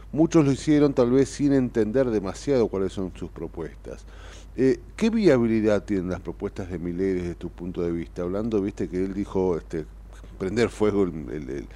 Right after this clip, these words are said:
el Banco Central, do-, dolarizar y un montón de cuestiones que, eh,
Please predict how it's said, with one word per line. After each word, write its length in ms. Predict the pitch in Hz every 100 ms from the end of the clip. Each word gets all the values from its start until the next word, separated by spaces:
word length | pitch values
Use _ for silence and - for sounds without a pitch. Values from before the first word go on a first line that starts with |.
| - -
el 80 | -
Banco 220 | 85 95 95
Central, 760 | 98 95 117 110 101 98 87
do-, 240 | 113 107 - -
dolarizar 920 | 80 107 101 90 - 107 98 92 85 - - - -
y 80 | 127
un 60 |
montón 240 | 127 117 113
de 80 | 110
cuestiones 440 | 107 139 143 123
que, 320 | - 123 123 - -
eh, 640 | 95 92 90 87 85 82